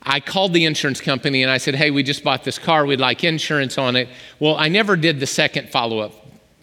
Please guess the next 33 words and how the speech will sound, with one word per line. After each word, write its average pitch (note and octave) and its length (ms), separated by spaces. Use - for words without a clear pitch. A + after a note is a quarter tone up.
car G#2 320
call. F2+ 480
I A#2 60
never A2 140
did G#2+ 120
the G2 80
second - 380
call, F2+ 280
you G2+ 120
know, G2+ 100
where A2 160
you A2 100
give A2+ 160
them A2 120
the G#2+ 60
vin A2 240
number, G#2 400
and F#2 120
they A2+ 240
did G#2 160
all G2 140
that. G#2 280
And, B2+ 300
um, G#2+ 260
five G3 280
months D#3 320
and B2 160
twenty-five D#3 460
days A#2+ 240
later, A#2 320
this B2+ 280
car, C#3 460
uh, A2+ 220